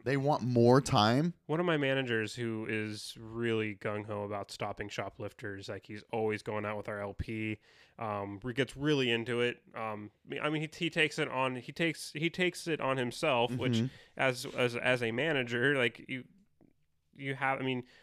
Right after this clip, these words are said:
Speaker 2: you have some responsibility to protect the store and its products.
Speaker 1: Right.
Speaker 2: More so than, say, you know,
Speaker 1: Well,
Speaker 2: a ca-,
Speaker 1: I'm sure
Speaker 2: cashier.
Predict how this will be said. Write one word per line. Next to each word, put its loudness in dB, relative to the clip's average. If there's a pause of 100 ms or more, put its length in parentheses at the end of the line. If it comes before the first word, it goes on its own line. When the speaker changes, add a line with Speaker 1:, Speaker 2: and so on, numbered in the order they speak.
(200)
Speaker 2:
you -2
have 2
some -2
responsibility 0
to -6
protect -6
the -18
store -6
and -8
its -10
products. -10
Speaker 1:
Right. 4
Speaker 2:
More 0
so -2
than, -4
say, -6 (340)
you -6
know, 0
Speaker 1:
Well, 2
Speaker 2:
a -4
ca-, 6
Speaker 1:
I'm 10
sure 8
Speaker 2:
cashier. 8